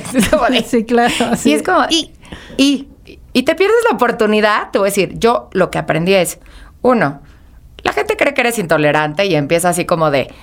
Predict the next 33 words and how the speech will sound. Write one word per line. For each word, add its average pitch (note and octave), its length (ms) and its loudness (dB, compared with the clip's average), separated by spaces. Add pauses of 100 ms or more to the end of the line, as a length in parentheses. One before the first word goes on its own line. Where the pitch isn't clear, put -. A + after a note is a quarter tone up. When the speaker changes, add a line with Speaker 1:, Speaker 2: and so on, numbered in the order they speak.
(320)
Speaker 1:
"Puta, C3+ 300 0
es G#3 60 4
Speaker 2:
No, G#3+ 60 2
Speaker 1:
que G#3+ 60 4
Speaker 2:
no G#3+ 60 2
Speaker 1:
no G#3+ 40 2
Speaker 2:
le A3 60 2
Speaker 1:
se C4 60 0
le B3+ 60 2
Speaker 2:
puedo G#3+ 80 2
Speaker 1:
puede G3 80 0
decir G3+ 120 0
Speaker 2:
decir G3 120 0
nada. F#3 220 2 (200)
Speaker 1:
nada". D4 100 -8
<laughs> - 480 -6
Y B3+ 140 2 (120)
la A#3 200 2
otra, A3 420 0 (760)
Speaker 2:
Been A3+ 240 4
there. F3+ 260 -6 (160)
Speaker 1:
te B3 180 2
pierdes C#4+ 520 -2
la D#4 60 2
oportunidad F3+ 1000 -2 (260)
también F3+ 460 -2
de G#3+ 60 0
enseñarle F3 640 0
al F3+ 200 0
otro E3 480 -2 (720)
este A#3+ 320 0
trabajo, F#3+ 1000 -2 (120)
eh, E3 580 -2